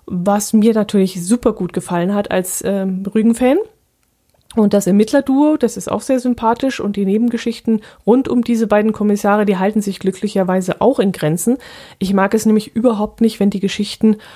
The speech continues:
um die Kommissare herum zu sehr vom Hauptgeschehen ablenken. Das ist hier Gott sei Dank nicht der Fall und deswegen hat mir das auch recht gut gefallen.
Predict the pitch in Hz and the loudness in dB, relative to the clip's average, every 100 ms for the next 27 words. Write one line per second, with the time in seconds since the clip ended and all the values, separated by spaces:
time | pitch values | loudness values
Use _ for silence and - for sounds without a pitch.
0 | - - 208 214 214 202 202 196 185 202 | -18 0 2 2 2 2 2 2 0 2
1 | 208 190 196 185 202 208 202 - - 202 | 2 2 0 2 4 4 0 -10 -6 -2
2 | 185 190 208 208 202 190 190 - 202 - | 2 4 2 0 0 0 -2 -2 -4 -2
3 | 202 160 - 160 156 - 165 170 170 196 | -2 -4 -4 -4 -2 -4 -6 -6 -6 -6
4 | - - _ - 185 240 226 208 214 208 | -6 -12 _ -14 -2 0 2 2 0 0
5 | 202 196 175 - 190 214 214 180 - 180 | 0 -2 -4 -2 2 2 2 -2 -4 -4
6 | 180 180 180 180 165 160 170 165 - 185 | -4 -4 -4 -4 -6 -6 -6 -8 -8 -8
7 | - 214 - 180 175 | -2 -2 0 0 0